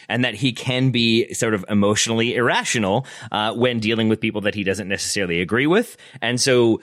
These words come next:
that was the knock on him before he was, uh, hired at Ajax. When he is hired, there's a sentiment of,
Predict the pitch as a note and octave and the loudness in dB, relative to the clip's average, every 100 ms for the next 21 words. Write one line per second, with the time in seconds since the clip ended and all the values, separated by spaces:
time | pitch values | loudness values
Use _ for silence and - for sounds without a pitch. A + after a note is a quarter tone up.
0 | - A#2 C#3 D3+ C3 A#2 A#2 A#2+ B2 A2+ | -4 -4 -2 0 0 0 -2 -2 -2 -2
1 | A2+ G#2 F2+ F#2 G#2+ - C3+ E3 C3 A#2+ | 0 -2 -4 -4 -4 0 2 4 2 2
2 | G#2+ G2 - _ _ - F#2+ E2+ D3+ G3 | 2 0 -6 _ _ -4 -4 -2 -2 -2
3 | B2 G2+ F#2 G#2+ - G#2 C3+ B2+ C3 D3 | 0 0 0 -2 -2 0 2 2 0 0
4 | A#2+ G2 G2 G2+ G2+ G2 A#2 G2+ G2 G2 | -2 0 0 0 0 0 -2 -2 -2 0
5 | G2 F#2+ | 0 -2